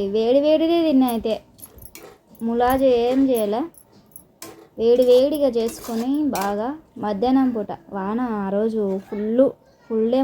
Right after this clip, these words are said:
మొత్తం పొద్దున్న నుంచి రాత్రి వరకు పడింది వాన. ఆ వాన ఉన్న రోజు చేసుకున్నాను నేను. టేస్టీగా ఉన్నది చూడండి,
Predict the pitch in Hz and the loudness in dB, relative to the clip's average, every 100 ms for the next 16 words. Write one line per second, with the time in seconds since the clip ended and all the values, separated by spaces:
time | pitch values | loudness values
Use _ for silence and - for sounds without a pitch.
0 | 240 214 - 262 240 214 208 202 202 202 | 0 -4 -8 -6 -6 -6 -6 -4 -4 -4
1 | 202 269 240 202 202 190 196 262 214 190 | -4 -4 -4 -6 -6 -8 -6 -4 -2 -4
2 | 185 180 170 175 - _ _ _ _ _ | -6 -6 -8 -12 -16 _ _ _ _ _
3 | - _ - 196 202 190 208 220 220 226 | -20 _ -8 -4 -2 0 0 0 0 2
4 | 220 220 254 247 214 - 196 190 180 180 | 0 0 0 0 -2 -2 -4 -2 -4 -2
5 | 233 - - _ - - - - - - | -4 -4 -14 _ -20 -20 -20 -6 -4 -2
6 | 381 - - - - _ _ _ _ - | 0 0 -2 -12 -20 _ _ _ _ -20
7 | - - - - - _ 277 294 330 - | -20 -20 -20 -20 -20 _ 4 6 4 2
8 | 370 339 247 214 185 - _ _ _ _ | 2 4 2 0 -4 -10 _ _ _ _
9 | _ _ _ _ - 240 226 233 | _ _ _ _ -6 -2 0 0